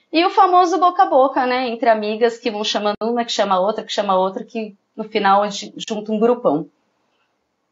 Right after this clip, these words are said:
Então, desde o começo do grupo, a gente teve mais de oitocentas inscrições, assim, oitocentas meninas se inscreveram no nosso grupo. E nesse semestre, a gente tá com duzentos e vinte e uma inscritas. Então, é, qual que é o nosso esquema? A gente, maioria entra no básico, se você se sentir confiante, entra no intermediário,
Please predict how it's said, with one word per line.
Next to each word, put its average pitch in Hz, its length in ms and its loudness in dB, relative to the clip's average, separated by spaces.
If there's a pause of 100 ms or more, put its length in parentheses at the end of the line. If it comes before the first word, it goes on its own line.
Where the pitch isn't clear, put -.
(100)
Então, 226 200 2
desde 247 240 2
o - 20 -20
começo 240 240 2
do 233 100 -4
grupo, 220 240 0
a 208 40 4
gente 208 220 -2
teve 214 220 0
mais 254 260 2
de 302 60 0
oitocentas 240 540 -2
inscrições, 202 680 -4
assim, 190 180 -6 (560)
oitocentas 254 540 0
meninas 208 360 -2
se 208 80 -8
inscreveram 180 500 -2
no 175 80 -2
nosso 170 280 -4
grupo. 269 460 -2 (1160)
E 254 100 2
nesse 294 280 4
semestre, 285 460 2
a 277 40 2
gente 269 180 0
tá 262 100 4
com 277 160 -2
duzentos 269 420 -2
e 320 80 0
vinte 311 260 0
e 320 40 -2
uma 294 160 2
inscritas. 185 600 -2
Então, 233 500 2
é, 208 440 4
qual 285 200 4
que 285 140 -2
é 254 60 4
o 254 80 0
nosso 254 280 0
esquema? 180 420 -2
A 170 40 0
gente, - 360 -6
maioria 240 460 4
entra 294 220 -2
no 294 100 2
básico, 190 460 2
se - 100 -16
você 233 220 -8
se - 80 -20
sentir 240 220 -12
confiante, 220 500 -10
entra 254 240 -8
no 247 80 -10
intermediário, 196 840 0